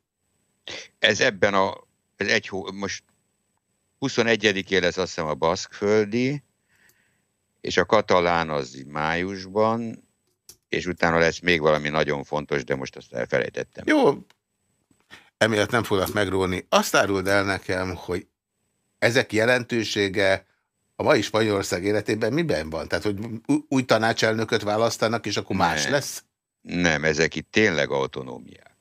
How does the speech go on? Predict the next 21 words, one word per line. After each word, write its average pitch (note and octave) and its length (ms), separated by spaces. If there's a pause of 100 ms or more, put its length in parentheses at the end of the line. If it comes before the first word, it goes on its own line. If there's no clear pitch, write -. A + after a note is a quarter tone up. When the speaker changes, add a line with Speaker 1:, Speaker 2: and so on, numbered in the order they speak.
(120)
Speaker 1:
Tehát, D2+ 480
eh, D2+ 380 (680)
például D#2+ 720
oktatás, F2 440
egészségügy D#2+ 520
teljes D2 280
mértékben C#2 400
Speaker 2:
Én A2+ 60
ezt A2+ 120
értem, B2+ 240
de G#2+ 80
még A2 240
autonóbbak G#2 720
lesznek, G2 360
vagy F#2 120
szétszakad G#2+ 580
Spanyolországban, G#2+ 580
Speaker 1:
Jó. G#2 60
Speaker 2:
és F#2+ 80
miről D3+ 260
beszélünk? E2 640